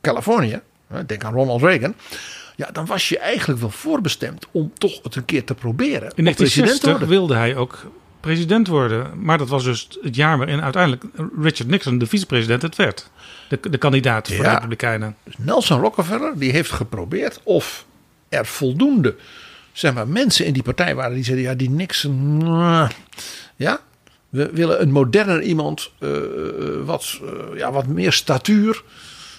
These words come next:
Speaker 1: Het was ook bekend dat Eisenhower geen groot fan was van Nixon. En Nelson Rockefeller had dus als s-, adviseur op het gebied van strategie, Koude Oorlog, kernwapens, buitenlands beleid,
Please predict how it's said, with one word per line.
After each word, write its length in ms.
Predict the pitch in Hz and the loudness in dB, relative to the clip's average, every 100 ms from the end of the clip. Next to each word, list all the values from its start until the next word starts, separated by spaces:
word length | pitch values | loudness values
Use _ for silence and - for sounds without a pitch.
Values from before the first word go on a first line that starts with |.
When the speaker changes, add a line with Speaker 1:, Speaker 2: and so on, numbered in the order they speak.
| _ | _
Speaker 1:
Het 120 | - | -4
was 160 | 131 131 | -2 -2
ook 100 | 120 | -2
bekend 280 | 120 165 123 | 2 2 2
dat 100 | - | -2
Eisenhower 640 | - 165 127 131 123 - | -4 -2 0 0 0 -2
geen 300 | - 139 123 | -4 -4 -4
groot 260 | - 131 | -4 -4
fan 320 | - - 120 139 | -2 0 2 2
was 240 | 170 - | 0 -2
van 220 | 175 196 - _ | -4 -4 -8 _
Nixon. 360 | 180 - 226 - - - _ _ _ - - - - - - _ _ | -6 -6 -10 -14 -20 -20 _ _ _ -20 -20 -20 -20 -20 -20 _ _
En 160 | - 269 | 0 4
Nelson 280 | 254 - 135 | 4 4 2
Rockefeller 480 | 233 - - - 113 | 0 -2 -4 -2 -2
had 160 | 233 | -2
dus 200 | 131 - | -2 -4
als 300 | - - - | -6 -6 -8
s-, 280 | - - - - | -6 -6 -6 -2
adviseur 680 | 135 - 262 190 262 - - | -2 0 2 2 2 0 -4
op 120 | - | -6
het 100 | - | -6
gebied 300 | 135 196 - | 0 0 0
van 260 | 110 101 - - | -4 -6 -10 -12
strategie, 680 | - 180 185 165 - 117 - - - - | -6 -2 0 0 0 -2 -6 -18 -20 -4
Koude 300 | 185 175 180 | 0 2 2
Oorlog, 460 | 165 135 117 - - | 2 0 -2 -8 -2
kernwapens, 720 | 226 190 120 - - 117 - | 0 2 0 -2 -8 -14 0
buitenlands 420 | 139 208 151 113 | 2 4 2 0
beleid, 380 | 131 170 202 - | -2 -4 -4 -8